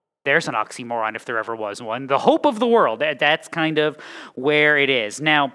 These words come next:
unfortunately, the world's hope, like everything else that the world gives you,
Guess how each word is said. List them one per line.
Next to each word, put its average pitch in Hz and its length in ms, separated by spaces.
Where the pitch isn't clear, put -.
unfortunately, 165 840
the 139 140
world's 165 540
hope, 156 340
like 135 160
everything 135 380
else 131 140
that 120 100
the 123 80
world 120 300
gives 120 300
you, 107 200